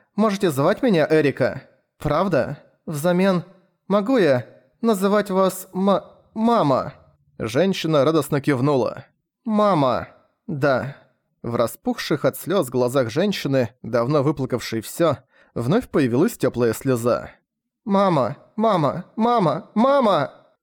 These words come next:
Плач захлебывающейся девочки прорвался наружу и полился через край. Крепко обнимая цепляющуюся к ней дочь,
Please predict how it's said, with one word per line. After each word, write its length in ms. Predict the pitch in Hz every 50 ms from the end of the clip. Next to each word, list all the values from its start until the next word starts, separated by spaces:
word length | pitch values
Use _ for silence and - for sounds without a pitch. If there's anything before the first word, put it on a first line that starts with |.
| _ _ _
Плач 300 | - 117 127 170 180 143
захлебывающейся 1160 | 139 147 143 127 - 165 190 190 180 170 160 156 151 143 131 - - - 139 127 - 143 123
девочки 460 | 117 160 214 202 180 - - - 151
прорвался 580 | 131 127 123 117 123 156 190 190 175 - - 143
наружу 440 | 135 123 120 185 240 190 143 156
и 80 | 151 143
полился 500 | - - 131 131 165 180 160 135 - 139
через 280 | - - 135 123 - -
край. 520 | - 127 123 120 107 - - - _ _ _ _ _ _
Крепко 380 | - 139 139 131 - - 135 123
обнимая 460 | 120 113 123 120 123 131 135 127 117
цепляющуюся 800 | - 120 - 131 135 135 127 127 - - 135 127 120 - 123
к 80 | - -
ней 140 | 127 120 113
дочь, 440 | 123 151 175 - - - - -